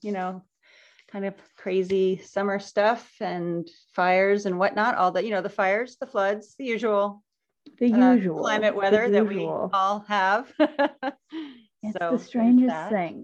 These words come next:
Speaker 2: It's the strangest thing, the way that these things, that, that, that these events in our lives have become routine. It's one of the things I find, like, I mean, I, I find it a little disturbing about human, human, you know, brains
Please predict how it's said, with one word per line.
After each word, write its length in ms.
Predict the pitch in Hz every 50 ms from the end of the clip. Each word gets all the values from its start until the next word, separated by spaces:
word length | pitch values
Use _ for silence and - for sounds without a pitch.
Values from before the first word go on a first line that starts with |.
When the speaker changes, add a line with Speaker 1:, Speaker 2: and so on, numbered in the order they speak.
| - -
Speaker 2:
It's 180 | 208 185 - -
the 80 | 208 202
strangest 580 | - - - 220 208 208 208 202 220 208 - _ -
thing, 300 | 190 180 170 165 165 160
the 120 | 160 156
way 520 | 160 170 165 160 160 156 147 156 160 - _ -
that 300 | 185 180 175 - - -
these 320 | 190 175 170 165 165 - - _ _
things, 400 | 196 180 170 170 170 170 - _ _ _ - -
that, 260 | 226 214 214 208 - 208
that, 300 | 214 202 185 - - -
that 180 | 220 190 190 -
these 300 | 208 196 185 185 185 _ _
events 520 | - 196 190 190 190 190 196 190 190 - 202
in 60 | 185
our 200 | 170 165 160 160
lives 460 | 165 165 165 165 160 160 160 165 - - -
have 200 | 175 180 202 208
become 580 | 180 170 170 - 170 160 160 160 156 160 - - _ _ _ _ _ _ _ _ _ _ _ _ -
routine. 680 | 214 208 196 190 196 - - 202 185 180 170 165 165 - -
It's 160 | 247 240 -
one 100 | 381 440 480 453
of 80 | 415 -
the 120 | 285 277
things 220 | - 311 269 262 262
I 140 | 233 226
find, 320 | 226 - 202 196 190 190 180
like, 180 | 175 175 175 -
I 120 | 208 208
mean, 160 | 220 226 220
I, 240 | 220 220 214 208 208 - -
I 160 | 196 214 220
find 240 | 220 - 240 233 208
it 120 | 190 190
a 60 | 185
little 260 | 180 180 170 170 165 165
disturbing 540 | 165 - - - 180 165 160 156 151 156
about 280 | 156 147 170 160 170 180
human, 280 | 208 160 170 160 151 - 185
human, 440 | 190 185 175 170 160 156 160 160 - _ _ _ _ _ -
you 180 | 220 185 175
know, 220 | 160 156 160 180 185 _ -
brains 460 | 185 170 160 160 160 156 156 -